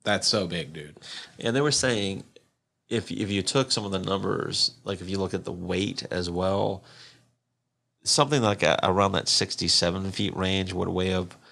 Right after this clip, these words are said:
Speaker 2: about a hundred ten tons. <laughs> I said, "Say that again?"
Speaker 1: Okay, so f-, from, from what I read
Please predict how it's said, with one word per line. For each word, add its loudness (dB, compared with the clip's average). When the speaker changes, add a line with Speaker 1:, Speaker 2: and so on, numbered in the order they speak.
Speaker 2:
about 4
a 2
hundred -2
ten 0
tons. -4
<laughs> -4
I 2
said, 0
"Say 4
that 6
again?" 2
Speaker 1:
Okay, 2
so 6
f-, -6
from, 0
from 0
what 6
I 6
read 0